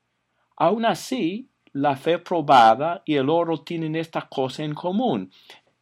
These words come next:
El oro se prueba con fuego para quitar sus impurezas, y así nuestra fe se purifica con la tribulación.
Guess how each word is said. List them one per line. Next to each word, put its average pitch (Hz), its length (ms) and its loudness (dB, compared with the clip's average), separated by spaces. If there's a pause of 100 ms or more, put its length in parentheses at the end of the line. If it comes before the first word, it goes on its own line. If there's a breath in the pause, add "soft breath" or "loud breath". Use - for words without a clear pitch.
El 170 200 -2
oro 107 360 0
se 135 200 -8
prueba 123 540 -2
con 101 200 -8
fuego 104 440 -4
para 120 220 -2
quitar - 400 -4
sus - 300 -14
impurezas, 110 800 -4 (320 loud breath)
y 170 100 -6
así 175 260 -8
nuestra 175 520 -6 (260)
fe 123 560 -2 (400)
se - 280 -6
purifica 147 960 -4
con 175 300 -8
la 165 200 -2
tribulación. 147 1200 -4